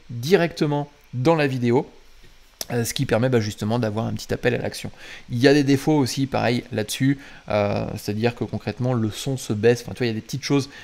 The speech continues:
euh, qui vont pas encore, donc pour le coup, euh, on verra ça, mais peut-être un peu plus tard dans d'autres, euh, prochaines itérations. Je vais pas pro-, dans les, dans les, dans les jours suivants, euh, je vais pas beaucoup progresser, euh, sur la construction des vidéos, je vais surtout progresser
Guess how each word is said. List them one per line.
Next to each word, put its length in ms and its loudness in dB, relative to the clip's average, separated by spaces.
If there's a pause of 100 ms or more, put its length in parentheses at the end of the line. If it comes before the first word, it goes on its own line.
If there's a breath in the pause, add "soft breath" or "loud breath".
(140 loud breath)
euh, 80 -2
qui 140 -10
vont 140 0
pas 260 -2
encore, 500 0
donc 160 -4 (140)
pour 140 -8
le 80 -4
coup, 260 -2 (360 loud breath)
euh, 140 2 (120)
on 80 -2
verra 220 0
ça, 180 0
mais 80 -2
peut-être 480 -6
un 80 -4
peu 100 -6
plus 220 -12
tard 280 0
dans 280 -6 (100)
d'autres, 480 -4
euh, 220 -4
prochaines 400 -4 (180)
itérations. 560 -4 (880 loud breath)
Je 140 -2
vais 80 8
pas 140 8
pro-, 280 8 (120)
dans 140 4
les, 100 2 (100)
dans 140 0
les, 160 0
dans 100 -2
les 80 0
jours 160 0
suivants, 420 0 (120)
euh, 100 0
je 80 -4
vais 60 -2
pas 120 2
beaucoup 240 0 (120)
progresser, 640 2 (360 loud breath)
euh, 120 -2
sur 280 0
la 120 2
construction 640 -2
des 140 0
vidéos, 340 0
je 80 -6
vais 100 -4
surtout 280 -8
progresser 580 0